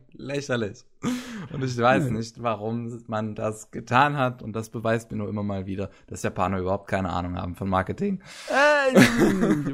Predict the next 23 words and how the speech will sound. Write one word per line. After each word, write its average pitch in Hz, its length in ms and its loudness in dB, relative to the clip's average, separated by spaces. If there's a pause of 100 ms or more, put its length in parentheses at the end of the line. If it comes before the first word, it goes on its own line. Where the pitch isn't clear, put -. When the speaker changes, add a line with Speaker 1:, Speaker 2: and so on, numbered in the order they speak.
Speaker 2:
<laughs> - 40 -14
es 190 100 -6
gibt 190 160 -6
überall 143 240 2
Leute, 123 240 0
die - 80 -8
keine 120 260 -6
Ahnung - 140 -6
von 69 140 -6
Marketing - 480 -10
haben. 65 220 -6
Dann 143 280 4
tun 214 140 2
nicht 175 120 2
die 165 60 -2
ganzen 147 220 0
Japaner 127 360 -2
beim - 140 -14
Kant - 220 -10
scheren, 73 240 -8
die - 100 -10
armen 73 180 -8
Leute. - 300 -14